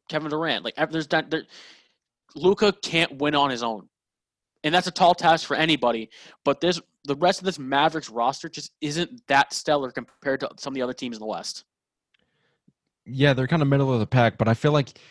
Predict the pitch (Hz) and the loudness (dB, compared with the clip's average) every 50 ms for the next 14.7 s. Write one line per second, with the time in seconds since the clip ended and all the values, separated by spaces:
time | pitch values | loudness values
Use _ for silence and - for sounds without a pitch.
0 | - - _ _ _ _ - 113 131 156 165 156 135 131 123 135 143 139 127 131 | -20 -20 _ _ _ _ -2 0 2 2 2 2 0 0 2 4 4 4 4 4
1 | 120 - - 135 127 120 117 - 110 104 104 98 - - - 117 123 117 - - | 2 2 2 2 4 4 2 0 0 0 -2 -2 -4 -2 -2 0 0 -2 -4 -8
2 | 90 95 95 107 110 110 104 107 101 98 95 95 90 - 92 - _ _ - - | -10 -2 2 4 4 4 4 4 2 0 0 -2 -4 -4 -6 -6 _ _ -12 -12
3 | - - - 90 - - - - - - - - - 117 160 180 185 160 165 151 | -8 -6 -4 -4 -4 -6 -8 -12 -14 -16 -14 -6 0 2 2 4 4 6 4 4
4 | 120 - 123 123 110 98 - 110 110 104 113 98 - 101 92 85 - - - - | 4 4 4 2 2 2 0 -2 -2 -2 -4 -4 -4 -6 -6 -6 -8 -12 -12 -6
5 | - 107 92 90 - 95 95 104 117 135 127 - 131 - 131 123 117 104 117 117 | -2 -2 -2 0 -2 -2 0 2 2 2 2 0 -2 -2 0 0 2 4 4 4
6 | 113 110 104 - - - - - _ _ _ - 127 120 - - 110 73 76 92 | 4 2 0 -4 -10 -20 -20 -20 _ _ _ -2 -2 -2 -2 -4 -8 -10 -12 -10
7 | 92 104 113 110 - 123 117 107 107 - 170 196 120 107 98 101 92 92 85 82 | -8 -6 -4 -4 -4 -2 -2 -2 -2 0 2 2 2 2 2 0 -2 -2 -4 -6
8 | 82 - _ - 113 113 110 107 107 156 202 202 - _ _ _ _ _ _ _ | -8 -10 _ -10 -10 -8 -8 -4 -2 0 0 0 -2 _ _ _ _ _ _ _
9 | _ _ - 110 117 - - 143 131 127 123 - - - - 113 123 110 104 107 | _ _ -10 -8 -6 -4 -2 -2 -2 -2 -4 -6 -8 -14 -10 -6 -6 -4 -4 -2
10 | 135 143 131 165 131 95 - 107 - 113 151 143 180 175 131 135 143 127 147 139 | -4 -4 -2 -4 -6 -6 -8 -10 -8 -8 -8 -6 -4 -2 0 0 0 0 0 -2
11 | 120 - - 127 127 117 120 - 123 107 113 104 107 107 104 104 101 95 - - | -2 -2 -2 -2 0 0 -2 0 2 2 4 4 4 4 2 0 -2 -4 -6 -4
12 | - - 101 87 80 82 87 98 _ _ - - 110 104 101 90 - - 98 - | -4 -4 -4 -4 -6 -10 -16 -20 _ _ -6 -2 0 2 2 0 -2 -4 -10 -20
13 | _ - - - - _ _ _ _ - 110 107 101 101 196 196 190 95 92 92 | _ -20 -20 -20 -20 _ _ _ _ -4 0 0 2 2 0 0 -2 -2 -2 0
14 | 135 226 220 208 - 208 196 - - - 135 117 104 104 | 0 0 0 0 -2 -4 -4 -4 -2 0 0 0 0 -2